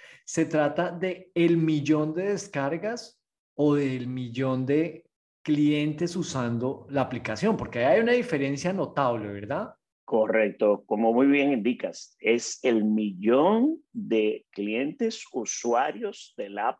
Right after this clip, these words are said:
Speaker 2: popular.
Speaker 1: Wow, ese es un numerito muy interesante.
Speaker 2: Sí lo es, sí lo es. Y por eso que estamos de júbilo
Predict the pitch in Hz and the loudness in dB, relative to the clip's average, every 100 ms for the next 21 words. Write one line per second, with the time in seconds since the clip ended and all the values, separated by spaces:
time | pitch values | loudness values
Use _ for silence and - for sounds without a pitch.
0 | - 131 - 101 95 90 - _ _ _ | -2 -2 0 -6 -6 -8 -16 _ _ _
1 | 98 95 110 123 98 127 190 180 196 180 | -16 -8 -6 -6 -8 -10 -4 0 2 2
2 | 139 135 170 175 185 185 165 165 180 175 | 0 -2 0 0 0 -2 -6 -2 0 0
3 | 180 180 185 139 110 135 131 123 113 90 | 0 -4 -8 -10 -8 -6 -6 -8 -10 -12
4 | _ _ _ _ _ _ _ _ - 104 | _ _ _ _ _ _ _ _ -8 -8
5 | 101 85 - - 135 131 127 107 85 - | -8 -12 -12 -2 2 4 4 4 0 -8
6 | 120 127 123 95 82 - - 107 98 98 | -6 0 0 0 -6 -16 -14 -6 -4 -2
7 | 98 95 101 104 107 131 104 107 113 110 | -4 -4 -2 -2 -2 -2 -2 -2 -2 0
8 | 120 113 107 104 143 139 143 156 | 0 0 -2 -2 -4 -2 -2 -4